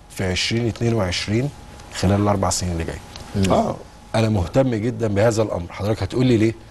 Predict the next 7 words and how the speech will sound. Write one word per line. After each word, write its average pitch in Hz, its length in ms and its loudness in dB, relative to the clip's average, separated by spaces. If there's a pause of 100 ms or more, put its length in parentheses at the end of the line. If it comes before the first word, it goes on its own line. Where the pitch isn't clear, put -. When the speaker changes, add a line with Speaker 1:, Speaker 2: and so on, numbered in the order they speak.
(380)
Speaker 1:
هقول 120 280 2
لحضرتك 101 580 -4
لأن 120 300 2
انتخابات 110 500 0
عشرين 113 360 -2
اتنين 127 240 0
وعشرين 120 540 2